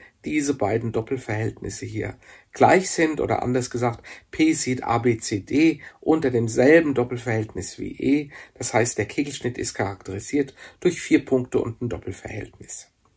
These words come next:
So. Und das nehmen wir jetzt her, um damit Kameraposition zu rekonstruieren.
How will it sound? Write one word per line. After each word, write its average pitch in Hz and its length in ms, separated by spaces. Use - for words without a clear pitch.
So. 110 260
Und 120 140
das 180 240
nehmen 185 260
wir 131 80
jetzt 110 320
her, 160 260
um 135 140
damit 131 320
Kameraposition - 960
zu - 100
rekonstruieren. - 840